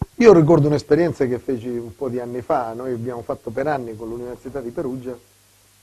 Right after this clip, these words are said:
eh, qui in Calabria abbiamo fatto educazione alimentare nelle scuole. E mi ricordo un particolare che, ehm, anziché fare la solita merenda col panino, eccetera, avevamo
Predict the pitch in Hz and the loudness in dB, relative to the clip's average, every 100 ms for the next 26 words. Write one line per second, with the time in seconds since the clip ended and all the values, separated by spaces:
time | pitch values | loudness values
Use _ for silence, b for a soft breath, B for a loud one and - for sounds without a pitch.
0 | _ 113 113 110 - 120 107 139 113 117 | _ -12 -10 -10 -10 -12 -6 -6 -6 -8
1 | 123 110 117 104 123 - - 113 113 110 | -10 -8 -12 -8 -10 -10 -8 -6 -6 -8
2 | - 123 117 120 - 120 117 117 104 120 | -10 -8 -6 -8 -8 -10 -10 -12 -10 -10
3 | 113 107 110 - 156 113 107 _ _ _ | -10 -12 -12 -6 -6 -6 -10 _ _ _
4 | _ _ _ _ _ 160 175 180 214 160 | _ _ _ _ _ 0 2 6 6 6
5 | 147 143 - 143 143 127 120 110 180 135 | 2 0 4 6 6 6 2 0 4 4
6 | - _ _ _ _ _ _ _ _ 135 | 2 _ _ _ _ _ _ _ _ 4
7 | 135 131 127 123 123 120 123 143 - 285 | 6 6 4 4 2 0 -6 -8 -14 -18
8 | 269 277 254 131 151 143 156 214 160 160 | -20 -6 -2 0 0 -2 4 6 8 8
9 | 143 135 123 139 120 123 123 135 123 120 | 8 8 6 4 4 2 0 -2 -2 -6
10 | 117 104 127 123 123 123 120 117 107 117 | -8 -10 -10 -8 -6 -8 -8 -8 -8 -10
11 | 117 - 110 107 117 - _ - 175 156 | -10 -8 -10 -8 -12 -14 _ -6 0 2
12 | 135 135 | 0 -6